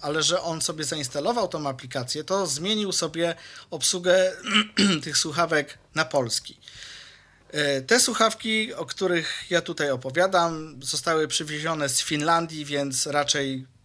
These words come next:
o polskim można zapomnieć. Jest tylko angielski. Ym, ale przy włączeniu, mm, aplikacji od razu mówi, że język jest nieobsługiwany.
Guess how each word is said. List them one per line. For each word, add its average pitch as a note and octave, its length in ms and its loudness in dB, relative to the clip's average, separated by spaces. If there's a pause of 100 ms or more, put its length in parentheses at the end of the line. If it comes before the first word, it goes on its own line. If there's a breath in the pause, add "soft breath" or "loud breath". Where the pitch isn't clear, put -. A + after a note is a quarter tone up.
(220)
o C#3+ 100 -12
polskim C#3 440 -6
można B2+ 260 -6
zapomnieć. C#3+ 720 -2 (680 loud breath)
Jest E3 300 -2
tylko E3+ 320 -4
angielski. B2+ 680 -6 (1040 loud breath)
Ym, C3+ 540 -4 (120)
ale G3+ 380 4 (720)
przy - 200 2
włączeniu, F#3+ 680 0 (140)
mm, D#3+ 280 -6
aplikacji F3+ 580 0
od D#3 120 0
razu D#3+ 260 2
mówi, D3+ 340 -6
że C3+ 480 2 (320)
język C3+ 380 -2
jest B2 180 -4
nieobsługiwany. B2 880 -2